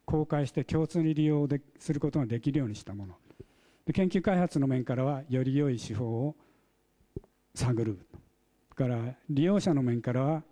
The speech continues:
認識装置などの性能評価に使うことができる。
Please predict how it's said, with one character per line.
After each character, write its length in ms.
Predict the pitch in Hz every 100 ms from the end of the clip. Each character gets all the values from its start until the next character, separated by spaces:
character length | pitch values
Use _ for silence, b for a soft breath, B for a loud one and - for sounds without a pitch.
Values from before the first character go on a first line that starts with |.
| _ - - b b -
認 120 | 131
識 160 | -
装 160 | 143 151
置 360 | 123 - 95 110 _ _ _ _ -
な 120 | 117
ど 100 | 117
の 140 | 156
性 200 | 165 143
能 120 | 135 131
評 160 | 143
価 120 | 120
に 120 | 120 127
使 240 | - 120
う 60 | 110
こ 120 | 107
と 100 | 151
が 100 | 139
で 140 | 101
き 120 | 95
る。 100 | 113